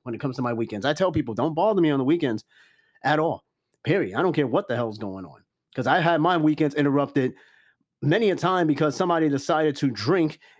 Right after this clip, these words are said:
and damn near pass out in the street. I mean, pass out in the street and almost die. Yes, that has actually happened. Uh, vacation. Oh, definitely. Planning a vacation. I mean,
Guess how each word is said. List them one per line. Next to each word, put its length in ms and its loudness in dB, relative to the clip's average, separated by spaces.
and 140 0
damn 220 2
near 200 0
pass 340 -2
out 160 0
in 80 -6
the 80 -4
street. 420 0
I 40 -4
mean, 140 0
pass 240 0
out 80 0
in 60 0
the 60 0
street 180 0
and 80 0
almost 260 -2
die. 240 -8
Yes, 280 -2
that 160 -6
has 160 -6
actually 340 -8
happened. 340 -10
Uh, 260 0
vacation. 680 0
Oh, 240 -2
definitely. 640 -4
Planning 360 2
a 40 2
vacation. 640 0
I 80 0
mean, 240 0